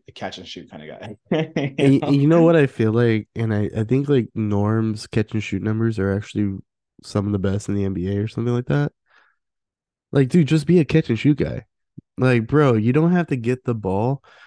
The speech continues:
Speaker 2: and be like, "Hey, this is, this is it. This is when I, you know, put the cape on, be
Speaker 1: Exactly.
Speaker 2: a superhero." You know what I mean? Like,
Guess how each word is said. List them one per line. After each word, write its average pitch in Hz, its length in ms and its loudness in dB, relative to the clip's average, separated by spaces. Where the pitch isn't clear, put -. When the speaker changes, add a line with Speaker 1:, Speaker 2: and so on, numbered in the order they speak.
Speaker 2:
and 110 160 2
be 110 80 4
like, 101 180 2
"Hey, 107 160 4
this 98 200 0
is, 98 140 -2
this - 260 -6
is 95 120 -2
it. 104 260 2
This 104 200 -6
is 95 140 -4
when 98 220 -2
I, 101 320 0
you 107 100 -2
know, 107 120 -2
put 120 180 -2
the 110 60 -4
cape 117 320 2
on, 107 340 2
be 110 100 2
Speaker 1:
Exactly. 117 360 2
Speaker 2:
a - 20 2
superhero." 107 380 4
You 110 100 0
know 117 80 2
what 123 80 2
I 123 40 4
mean? 127 180 2
Like, 110 200 0